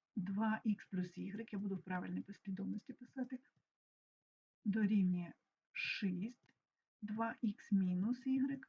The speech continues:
дорівнює дванадцять. Система готова до розв'язування способом додавання. Два ікс плюс два ікс — чотири ікс, y мінус y — нуль, шість плюс дванадцять —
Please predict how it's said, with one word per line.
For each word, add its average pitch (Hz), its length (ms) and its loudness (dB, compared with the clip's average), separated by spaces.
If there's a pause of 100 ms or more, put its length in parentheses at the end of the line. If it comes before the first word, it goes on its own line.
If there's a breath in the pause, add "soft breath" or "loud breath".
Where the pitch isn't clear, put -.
(240)
дорівнює 220 580 4
дванадцять. 180 880 0 (880)
Система 233 460 0
готова 202 480 0
до 190 140 -2
розв'язування 196 840 0
способом 190 520 -6
додавання. 185 720 2 (500 soft breath)
Два 220 160 2
ікс 240 160 2
плюс 214 200 -4
два 202 180 -4
ікс — 202 200 -6
чотири 208 540 -4
ікс, 247 320 0 (260)
y 240 300 2
мінус 214 300 4
y — 190 300 -4
нуль, 190 420 2 (420)
шість - 240 -8
плюс 226 160 -6
дванадцять — 202 560 0